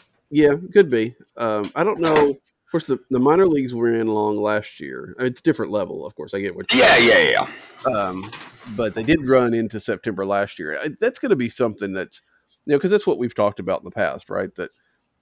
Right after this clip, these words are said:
Speaker 1: minor league seasons aren't as long and, and, and, you know, they've gotta get used to it. But the last two years, and I assume it's gonna continue on, the minor league season,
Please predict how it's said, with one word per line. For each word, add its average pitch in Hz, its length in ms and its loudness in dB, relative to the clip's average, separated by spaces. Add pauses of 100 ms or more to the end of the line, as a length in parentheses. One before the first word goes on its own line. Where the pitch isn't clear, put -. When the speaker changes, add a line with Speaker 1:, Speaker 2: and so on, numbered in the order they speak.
(140)
Speaker 1:
minor 113 300 0
league 101 160 -4
seasons 101 360 -6
aren't 95 220 -2
as 92 100 -10
long 92 420 -4
and, 87 280 -10
and, 104 200 -12 (140)
and, 90 320 -10 (120)
you 104 100 -10
know, 92 120 -6
they've 95 140 -8
gotta 92 140 -6
get 73 100 -16
used 113 160 -10
to 98 80 -4
it. - 120 -8 (420)
But - 120 -8
the 107 60 -4
last 165 360 -2
two 147 100 -4
years, 127 320 -2
and 104 100 -2
I 101 40 2
assume 143 280 -2
it's 180 120 -4
gonna 101 160 -8
continue 101 440 -8
on, 95 480 -6 (480)
the 107 120 -6
minor 127 200 0
league 135 220 -4
season, 107 560 -4